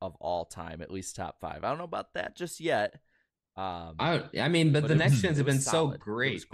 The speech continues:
Speaker 1: great.
Speaker 2: mean, they've been s-, that I can understand his point. I mean, like, they've just been so great here, you know, just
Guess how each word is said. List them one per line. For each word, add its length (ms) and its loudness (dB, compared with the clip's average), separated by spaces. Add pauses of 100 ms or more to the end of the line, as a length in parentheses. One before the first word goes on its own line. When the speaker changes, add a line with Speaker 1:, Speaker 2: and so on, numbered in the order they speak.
Speaker 1:
great. 60 -6
Speaker 2:
mean, 160 -4
they've 140 -8
been 100 -4
s-, 180 -10 (100)
that 260 -4
I 100 -6
can 160 -2
understand 440 -4
his 80 -8
point. 180 -4
I 40 -2
mean, 160 -4
like, 240 -8
they've 220 -2
just 180 -16
been 140 -4
so 180 -4
great 540 -4
here, 440 -10
you 140 -10
know, 200 -8
just 340 -10